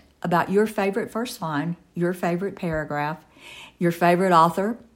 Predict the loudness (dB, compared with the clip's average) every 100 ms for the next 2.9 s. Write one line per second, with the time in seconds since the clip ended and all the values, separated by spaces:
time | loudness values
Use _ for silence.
0 | _ -20 -18 -6 -2 2 6 6 4 2
1 | 0 2 0 0 -4 -6 -2 -2 -2 -2
2 | 0 0 0 -4 -2 -2 -2 -4